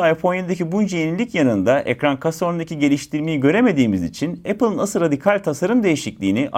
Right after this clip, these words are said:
iPhone onuncu yılına sakladığını söyleyebiliriz. iPhone yedi ailesindeki en güçlü iPhone yedi Plus, biri telefoto lense sahip çift on iki megapiksel kamerasıyla sektöre yeni bir soluk getirmeye hazırlanıyor.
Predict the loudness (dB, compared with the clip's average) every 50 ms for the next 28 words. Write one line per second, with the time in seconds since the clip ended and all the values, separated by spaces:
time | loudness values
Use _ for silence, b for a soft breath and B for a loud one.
0 | 0 0 0 -2 -2 -2 -2 -2 -2 -2 -2 -2 -2 -2 -2 0 0 -2 -2 -2
1 | -4 -2 -2 -2 -2 0 0 2 4 4 4 4 4 2 2 4 4 2 2 0
2 | -4 b b b b b b b b 0 2 2 2 2 2 0 2 4 4 4
3 | 4 4 2 -2 -4 -2 -4 -4 -2 0 0 0 0 0 0 -2 -2 0 4 4
4 | 6 4 4 2 0 0 0 0 0 0 -2 -2 0 2 4 4 2 2 -2 -4
5 | -4 -4 -2 0 0 2 2 2 0 0 0 2 2 4 2 2 0 -2 -6 -2
6 | 0 2 2 2 0 -4 -8 -8 -6 -4 -6 -4 -4 -2 -2 -4 -4 -6 -8 -2
7 | 2 2 2 2 2 0 0 0 0 -2 -2 -2 -2 -2 0 0 0 0 0 -2
8 | -4 -4 -4 -4 -4 -4 -4 -4 -4 -4 -4 -2 0 0 0 0 0 -2 -2 0
9 | 0 0 2 4 4 4 4 4 2 2 2 4 4 4 4 4 4 4 2